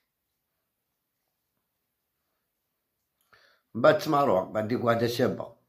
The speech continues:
باش تحبس هذيك الشيتة تاعك هذه، بغيتو تدوروها منا. وحنا مع الرئيس الجمهورية منا، درت لك واحدة تعاير في الرئيس ديريكت.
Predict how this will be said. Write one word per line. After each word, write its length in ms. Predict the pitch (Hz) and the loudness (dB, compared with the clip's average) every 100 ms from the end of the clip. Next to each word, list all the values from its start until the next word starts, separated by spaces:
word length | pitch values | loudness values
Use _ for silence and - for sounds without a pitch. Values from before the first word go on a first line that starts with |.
| _ _ _ _ _ _ - - _ | _ _ _ _ _ _ -20 -20 _
باش 140 | - 139 | -4 -4
تحبس 460 | - 165 123 117 | -2 0 0 0
هذيك 240 | 117 110 - | 0 -4 -6
الشيتة 480 | - - 117 113 101 | -8 -2 -2 0 -4
تاعك 380 | - 82 92 | -4 -8 -10
هذه، 220 | 92 90 90 | -10 -12 -6
بغيتو 320 | 107 113 113 | -4 -4 -4
تدوروها 680 | 95 110 101 113 98 98 98 | -2 -2 0 0 0 -2 -2
منا. 580 | 110 101 95 95 95 - _ _ _ _ _ _ | -4 -2 -4 -4 -6 -16 _ _ _ _ _ _
وحنا 320 | 104 123 127 | -6 0 2
مع 220 | 113 120 120 | 2 2 0
الرئيس 460 | 117 120 113 110 | 2 0 0 -4
الجمهورية 600 | 104 110 110 110 127 110 | -8 -6 -4 -2 0 -2
منا، 420 | 98 107 - - 220 | -2 -4 -2 0 0
درت 280 | 202 - | -2 -4
لك 160 | - - | -6 -2
واحدة 360 | 120 101 123 120 | -2 -2 0 0
تعاير 400 | 101 110 113 110 | 2 2 2 0
في 100 | 113 | -2
الرئيس 400 | 107 104 107 92 | -2 -2 -2 -2
ديريكت. 520 | 120 107 98 85 | 0 0 -2 -6